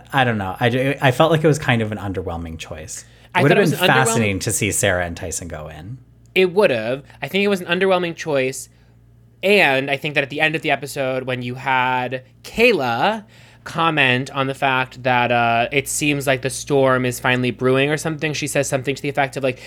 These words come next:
Speaker 2: "This definitely felt like a bookend of a section of the show," where it's like, especially, which we'll talk about, but those scenes for,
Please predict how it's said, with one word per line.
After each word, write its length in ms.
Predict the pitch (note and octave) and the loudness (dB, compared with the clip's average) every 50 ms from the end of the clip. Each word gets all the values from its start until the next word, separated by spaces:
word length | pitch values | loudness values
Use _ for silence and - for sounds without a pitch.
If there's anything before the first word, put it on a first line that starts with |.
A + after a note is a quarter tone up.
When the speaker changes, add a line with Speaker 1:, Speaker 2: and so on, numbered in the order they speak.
| - - | -20 -8
Speaker 2:
"This 240 | - D#3 F#3+ G3+ G3+ | 2 4 4 4 4
definitely 400 | - G3+ G3+ G#3 G3+ F3+ F3+ F#3 | 4 2 2 2 2 -2 -2 -4
felt 260 | F3 - E3+ D#3+ D3+ | 0 2 2 2 2
like 140 | D3 C#3+ C3+ | 0 -2 -2
a 100 | C#3 C3 | -2 -4
bookend 800 | A#2+ A#2 - C#3+ D#3 D3+ - F3+ E3+ E3+ F3 F3 F3+ F#3 F3+ F3 - - - - - - - | -4 -2 -2 -2 -2 2 2 2 2 2 2 0 -2 -4 -6 -8 -14 -18 -20 -20 -20 -16 -2
of 220 | - - D3 C#3 | 2 2 4 4
a 60 | C3+ C3+ | 2 -2
section 600 | - - - - - - - - F3+ E3 D#3 D#3+ | -4 0 0 0 0 0 -4 -4 -2 -2 -4 -4
of 280 | - C#3+ C#3 C#3 B2+ | 0 0 0 0 0
the 80 | B2+ C#3 | -4 -6
show," 580 | - - D3 C3+ C3+ C#3 D3 D#3+ F#3 G3 G3 - - - - - | -4 -2 -2 0 0 0 0 0 -2 -2 -4 -6 -12 -20 -14 -8
where 160 | D3 D3 D3+ | -4 -4 -4
it's 120 | D3+ - | -4 -2
like, 320 | - D3 C#3+ D3 D3+ D3+ - - | -4 -4 -4 -4 -10 -14 -12 -8
especially, 800 | D#3+ D3+ C#3 - - - - F3 G3+ G3+ - E3 C#3 C3+ C3 C3 | -8 -8 -6 -6 -6 0 2 2 2 2 -2 -2 0 0 0 0
which 300 | - C#3+ D3+ D3 - - | 0 -4 -4 -4 -6 -8
we'll 140 | - C#3 C#3+ | -8 -8 -6
talk 240 | - F3 F#3 F#3+ D3+ | 0 0 0 0 2
about, 240 | C#3+ C3 A#2+ A#2+ A2+ | -2 -2 -4 -4 -4
but 120 | B2 A#2 | -6 -6
those 200 | C3+ D3 D#3 D3+ | -4 -6 -4 -4
scenes 480 | - - - F#3 F#3+ G3 F#3+ F#3 E3+ - | -6 -4 -2 0 0 0 0 -2 -4 -6
for, 460 | - D3+ D3 C#3+ C#3 C3+ C3+ C3+ - | -6 -2 0 2 2 2 0 -2 -4